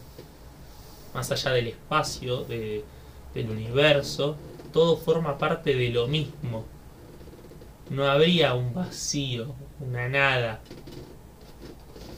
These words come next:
Y bueno, espero les haya gustado el podcast del día de hoy. Síganme en mis redes sociales. Les mando un beso, un abrazo.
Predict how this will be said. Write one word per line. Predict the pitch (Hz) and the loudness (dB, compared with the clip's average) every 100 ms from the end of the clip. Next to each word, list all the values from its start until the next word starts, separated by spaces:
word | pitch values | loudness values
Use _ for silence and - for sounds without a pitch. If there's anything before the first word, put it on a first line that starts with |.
| - - - - - - | -16 -16 -16 -18 -18 -14
Y | - 127 123 123 139 | -8 -4 -2 0 6
bueno, | 220 214 202 | 8 8 4
espero | 180 - | 0 4
les | - - | 4 4
haya | - - | 2 2
gustado | 131 123 - 165 175 | -2 0 2 4 2
el | 131 | -2
podcast | 123 139 135 135 120 | -4 -2 -2 -2 -4
del | 117 117 | -6 -6
día | 120 | -4
de | 123 | 0
hoy. | 147 175 | 2 0
Síganme | 180 - 127 123 123 | -2 -4 -4 -4 -2
en | 123 | -4
mis | 117 | -6
redes | 131 123 | -4 -6
sociales. | - - - 170 185 190 185 - - - - - - | -6 -8 0 4 4 4 -4 -10 -18 -18 -18 -20 -10
Les | 131 127 | -6 -4
mando | 135 135 | -2 -2
un | 123 | -4
beso, | 123 185 - 143 | 0 0 0 -4
un | 127 | -4
abrazo. | 120 143 190 202 - 214 | 0 2 2 0 -2 -4